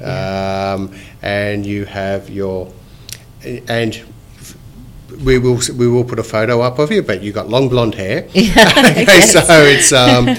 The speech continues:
Speaker 1: <laughs>
Speaker 2: and h-, did you feel as though everyone was staring at you? How did you feel walking towards and then getting on the plane and turning left when you
Speaker 1: You
Speaker 2: got
Speaker 1: know,
Speaker 2: on the plane?
Speaker 1: absolutely. And that's something that never went away.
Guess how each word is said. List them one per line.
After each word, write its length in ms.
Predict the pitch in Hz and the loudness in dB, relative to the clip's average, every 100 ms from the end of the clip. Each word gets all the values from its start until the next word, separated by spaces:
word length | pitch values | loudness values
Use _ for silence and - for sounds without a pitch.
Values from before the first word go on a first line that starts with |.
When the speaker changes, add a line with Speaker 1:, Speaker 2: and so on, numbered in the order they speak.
| - | -6
Speaker 1:
<laughs> 160 | - - | -18 -6
Speaker 2:
and 400 | 131 131 135 - - | 0 0 -2 -6 -10
h-, 200 | - - - - | -10 -10 -18 -12
did 180 | 135 139 | -8 -2
you 120 | 160 175 | 0 0
feel 420 | - 139 135 131 | 0 0 0 0
as 160 | 123 127 | -2 0
though 220 | 117 113 | 0 0
everyone 380 | 123 117 110 107 | -2 0 0 -2
was 140 | 104 - - | -6 -8 -10
staring 440 | - 87 76 101 | -10 -10 -10 -8
at 180 | 127 127 | -8 -4
you? 300 | 190 180 175 - - - | -2 -2 -4 -12 -10 -2
How 100 | 180 | 0
did 160 | 220 | 0
you 80 | 196 | -2
feel 220 | - 156 | 0 0
walking 560 | 127 120 120 120 120 107 | 0 0 0 0 -2 -4
towards 720 | - 107 107 107 104 104 - | -6 -4 0 2 0 -4 -8
and 260 | 127 110 107 | -6 -4 -2
then 200 | 107 104 | -4 -2
getting 340 | 110 131 147 | 0 2 2
on 100 | 123 | 0
the 80 | 113 | -2
plane 500 | - 104 104 104 101 - | -4 -4 -4 -6 -8 -8
and 220 | 98 90 | -8 -8
turning 320 | - 113 98 | -6 -4 -4
left 340 | 95 80 - - - - - | -8 -12 -16 -18 -18 -16 -8
when 100 | 220 | 0
you 80 | 254 | 2
Speaker 1:
You 60 | 262 | 2
Speaker 2:
got 80 | 262 | 0
Speaker 1:
know, 60 | |
Speaker 2:
on 80 | 208 | -2
the 60 | 220 | -2
plane? 120 | 240 | -2
Speaker 1:
absolutely. 440 | 214 - 240 220 | 0 2 2 2
And 240 | 170 202 233 | 4 4 2
that's 220 | 262 - | 2 2
something 560 | - 277 311 311 311 233 | 2 2 2 0 -2 0
that 180 | 196 | -2
never 480 | 175 185 202 196 208 | -2 0 0 2 0
went 380 | 185 165 175 175 | 0 -2 -2 -2
away. 580 | 156 156 156 156 143 139 | -4 -2 0 0 -2 -4